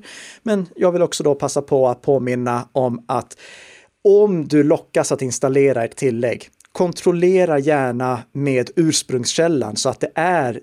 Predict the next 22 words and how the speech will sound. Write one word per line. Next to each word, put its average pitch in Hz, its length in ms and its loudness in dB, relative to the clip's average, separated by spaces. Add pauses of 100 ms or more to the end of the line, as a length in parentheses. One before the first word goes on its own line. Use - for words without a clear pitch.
(120)
det 127 160 0
riktiga 127 500 -4
tillägget 120 600 -6
och - 220 -6
inte 127 340 -4
bara 120 440 0 (280)
en 117 240 -4 (100)
copycat, - 880 -8
eh, 113 260 -6
ett 120 540 -8
tillägg 123 360 -2
som 120 160 -6
låtsas 143 540 -2
vara 113 200 -2
det 107 100 -6
riktiga. - 480 -8 (1200)
Så 208 280 2
en, 208 300 0
en 208 120 -2
påminnelse, 214 640 0 (120)
det 175 80 4
är, 175 420 2